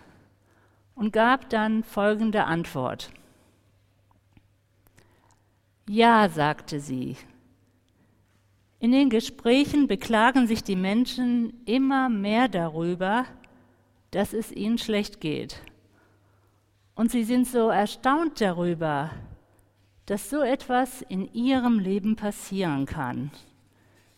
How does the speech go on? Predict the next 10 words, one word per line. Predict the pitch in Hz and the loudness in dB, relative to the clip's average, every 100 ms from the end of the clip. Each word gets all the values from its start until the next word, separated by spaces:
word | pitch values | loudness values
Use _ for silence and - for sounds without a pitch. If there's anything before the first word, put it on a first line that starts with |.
| _ _ _ _ | _ _ _ _
Manchmal | 180 208 294 330 - 277 269 269 | -2 4 4 2 0 2 4 2
drücken | 220 247 269 226 | 0 0 0 0
sie | 220 | -2
sich | 202 - | -4 -4
so | 214 220 | -2 -2
aus: | - 190 214 226 233 - - - _ _ _ _ _ _ _ _ _ _ _ _ _ _ _ _ _ _ | -2 -4 -2 -4 -6 -10 -12 -20 _ _ _ _ _ _ _ _ _ _ _ _ _ _ _ _ _ _
„Wie | 165 160 | -8 -6
kann | - 269 285 | -2 0 4
es | 302 294 - | 2 0 -2
sein, | 196 214 220 220 214 | 0 0 0 -2 -4